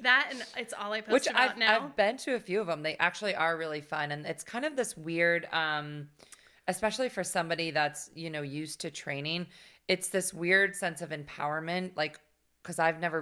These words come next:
Speaker 2: really, I've worked with kettlebells, but incorporate it into my workout, it doesn't become, like, the whole workout.
Speaker 1: Right.
Speaker 2: And for you, it's really the whole workout. And you
Speaker 1: Yeah.
Speaker 2: taught me that there's so many different things you can do with it. So it's, it's been cool to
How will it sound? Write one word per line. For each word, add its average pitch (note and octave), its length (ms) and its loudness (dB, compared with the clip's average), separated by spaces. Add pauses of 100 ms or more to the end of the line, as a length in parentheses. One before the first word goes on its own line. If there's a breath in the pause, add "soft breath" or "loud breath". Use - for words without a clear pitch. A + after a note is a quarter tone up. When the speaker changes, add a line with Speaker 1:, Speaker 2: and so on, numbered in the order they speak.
(120)
Speaker 2:
really, E3+ 380 -4 (100)
I've E3+ 180 -2
worked D3 280 -4
with E3 100 -10
kettlebells, D3 640 2
but D3 240 2 (320 loud breath)
incorporate D#3 560 0
it - 80 -6
into D3 560 -6
my C#3 180 -4
workout, C#3 560 2
it D3 140 -8
doesn't D#3 280 -6
become, C#3+ 300 -8
like, C3+ 160 -6
the C#3 80 -12
whole C3+ 220 -2
workout. - 560 2 (240 soft breath)
Speaker 1:
Right. B3 340 0
Speaker 2:
And F3 160 -4
for F#3 140 0
you, G3 320 4
it's E3 180 0
really D3+ 220 -2
the D3 100 -4
whole C#3 240 0
workout. D#3 480 2
And A#3 100 -6
you A3 60 2
Speaker 1:
Yeah. B3 160 4
Speaker 2:
taught F#3 180 0
me E3 120 -4
that D3 160 -4
there's C#3+ 160 -6
so E3 160 -2
many D3 200 -4
different C#3+ 360 -6
things C#3 260 -8
you C3+ 80 -14
can C#3+ 160 -10
do F3+ 160 -2
with E3+ 140 4
it. - 160 -4
So D3+ 140 -4
it's, D3 220 -8 (380 loud breath)
it's E3 160 -2
been F3 300 4
cool F3 340 0
to D3+ 720 -4